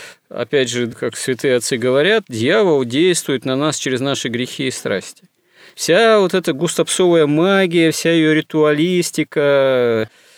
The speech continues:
все эти тайные знания, э, сферы, э, области посвящения, вся эта, да, опять же, каббала, там достаточно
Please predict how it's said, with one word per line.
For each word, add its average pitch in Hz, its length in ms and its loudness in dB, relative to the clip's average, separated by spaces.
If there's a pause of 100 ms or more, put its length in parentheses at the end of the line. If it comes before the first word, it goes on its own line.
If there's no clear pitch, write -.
(100)
все 160 520 2
эти 135 160 -4
тайные 143 560 0
знания, 143 720 0
э, 120 600 0
сферы, 156 720 -2
э, 113 760 -2 (180)
области 135 460 -2
посвящения, 143 1080 -2
вся 143 160 -2
эта, 139 180 -2
да, 123 240 0 (460)
опять 117 360 -2
же, 113 100 -4
каббала, 135 720 2
там 127 560 0 (100)
достаточно 123 640 0